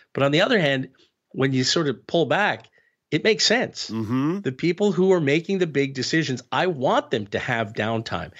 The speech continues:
Speaker 1: which is why when I see what, um,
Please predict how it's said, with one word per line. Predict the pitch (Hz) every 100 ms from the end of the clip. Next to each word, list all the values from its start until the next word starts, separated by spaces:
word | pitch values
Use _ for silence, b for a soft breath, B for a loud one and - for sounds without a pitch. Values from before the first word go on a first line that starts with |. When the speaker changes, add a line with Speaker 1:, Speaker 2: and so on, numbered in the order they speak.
| B B 165
Speaker 1:
which | 190
is | 214 -
why | 180 196 240 302 311 _ _ _ _ _ _ - -
when | 143 160
I | 165
see | - - 180
what, | 208 185 165 156 _ B B B
um, | - 131 127 120 120